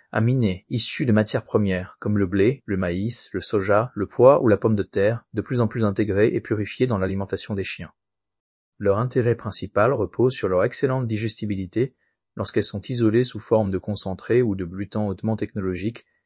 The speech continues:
égalant ou dépassant parfois celles des protéines animales de qualité moyenne. Sur le plan métabolique, elles génèrent moins de déchets azotés, comme l'urée et l'ammoniac, lors de leur assimilation,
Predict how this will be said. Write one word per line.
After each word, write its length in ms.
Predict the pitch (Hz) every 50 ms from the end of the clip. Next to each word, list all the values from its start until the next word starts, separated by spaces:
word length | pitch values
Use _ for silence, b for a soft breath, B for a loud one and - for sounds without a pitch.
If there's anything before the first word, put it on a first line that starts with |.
| _ _ -
égalant 440 | 107 104 95 101 92 90 101 120 160
ou 120 | 151 113
dépassant 440 | 98 104 92 - 104 101 - 113 101
parfois 400 | - 104 95 - - - 135 160
celles 220 | - - 160 151 139
des 80 | 123
protéines 480 | - - 110 107 - 113 110 104 98 101
animales 340 | 95 98 95 101 107 123 131
de 80 | 117
qualité 340 | 101 - 98 98 92 - 120
moyenne. 420 | 113 101 90 82 80 71 78 - _ _ _ _ _ _ _ _ _ _ _ _ _ _ _ _ _ -
Sur 180 | - - 110 92
le 100 | 90 87
plan 180 | - - 135
métabolique, 680 | 120 107 90 104 92 95 90 101 127 131 - - _ _ _ _ _ _ _ -
elles 140 | - 107 98
génèrent 340 | 110 120 127 120 107 98
moins 180 | 101 113 123 143
de 80 | 135 127
déchets 280 | 123 123 120 - 127
azotés, 500 | 113 107 107 113 101 - 104 92 87 - _
comme 220 | - 107 101 98
l'urée 320 | 98 104 110 104 117 110 104
et 160 | - - 101
l'ammoniac, 680 | 95 92 92 98 95 95 95 101 131 131 - - _ _ _
lors 200 | - 107 110 117
de 80 | 104 101
leur 160 | 95 92 92
assimilation, 800 | 98 - - - 110 101 95 95 92 - - - 98 113 135